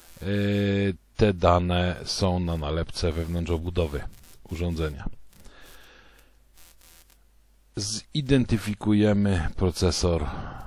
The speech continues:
Proszę bardzo, nie ma takiego procesora, bo też nie ma, do niczego nie jest to podłączone. Ja sobie zrobiłem taką specjalną przystawkę.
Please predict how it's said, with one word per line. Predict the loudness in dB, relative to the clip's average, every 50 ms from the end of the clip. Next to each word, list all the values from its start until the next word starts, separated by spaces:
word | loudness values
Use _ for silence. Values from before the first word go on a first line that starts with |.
| -12 -12 -12 -14 -16 -16 -20 -20 -20 -20 -14 -10
Proszę | -8 -6 -6 -6 -6
bardzo, | -6 -8 -8 -10 -10 -14 -14 -14 -14 -14 -14 -18 -20 -20 -20 -20 _ -10 -8
nie | -6 -4 -4
ma | -4 -6 -6
takiego | -8 -8 -10 -8 -6 -8 -6
procesora, | -6 -6 -8 -8 -10 -10 -12 -10 -10 -8 -6 -6 -4 -4 -4 -6 -8 -10 -14 -20 _ -20 _ _ _ _ -20 _ _ _ -20 -20 -20 -20 -20 -20 -20 -20 -20 -20 -20 -20 -20 -20 -20 -20 _ -20 _ -16
bo | -6 -4 -2 -2
też | 0 0 -2 -2 -2 -4 -6 -8 -8 -8 -8 -8 -6
nie | -4 -2 -2 -2
ma, | -2 -4 -4 -6 -6 -8 -8 -10 -12 -16 _ -20 -20
do | -14 -8 -6 -6
niczego | -6 -6 -6 -6 -6 -6 -6
nie | -6 -6 -6
jest | -6 -6 -6
to | -8 -8
podłączone. | -6 -6 -8 -6 -6 -6 -8 -4 -2 0 0 0 -2 -8 -12 -18 -20 -20 -20 -20 -20 -20 -20 -8 -2
Ja | -2 0
sobie | 0 0 0 0 0
zrobiłem | 0 0 0 0 0 0 0 0 0 -2
taką | -4 -6 -6 -4 -6
specjalną | -6 -4 -4 -4 0 2 2 2 2 0 -2 -4
przystawkę. | -4 -4 -6 -4 -2 -2 -2 -2 -4 -8 -10